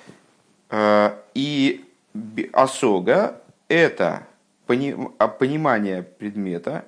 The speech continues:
которое приходит в результате к нам, а, во множестве деталей,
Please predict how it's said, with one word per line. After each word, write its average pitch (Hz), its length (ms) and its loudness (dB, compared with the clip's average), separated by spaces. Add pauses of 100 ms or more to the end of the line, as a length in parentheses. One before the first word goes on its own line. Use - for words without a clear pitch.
которое 127 400 -2
приходит 117 640 -6
в 104 40 -6
результате 101 540 -4
к - 240 -20
нам, 113 320 -4 (800)
а, 98 180 -4
во 113 180 2
множестве 143 520 -2
деталей, 98 640 -4